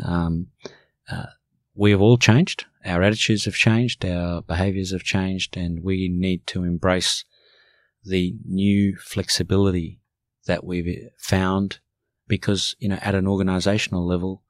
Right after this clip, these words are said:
I've been amazed that we've been able to deliver more broadly on the expectations that we've set ourselves with some,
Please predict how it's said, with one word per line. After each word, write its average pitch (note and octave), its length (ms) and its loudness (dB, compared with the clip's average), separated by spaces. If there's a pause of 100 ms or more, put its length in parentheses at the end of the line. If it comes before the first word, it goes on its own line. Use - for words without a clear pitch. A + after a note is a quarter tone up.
(340)
I've G2+ 120 2
been G2 120 4
amazed G2 560 2
that F2 140 -6
we've F#2 140 -10
been F#2+ 120 0
able F#2 280 0
to - 140 -4
deliver F#2+ 380 0
more F#2 220 0
broadly F#2 460 0
on F#2 280 -2 (580)
the F#2+ 120 0
expectations F#2 840 -2
that - 140 -8
we've F#2+ 160 -6
set F#2+ 200 -2
ourselves G2 560 -2
with F#2 100 -4
some, F#2+ 380 -2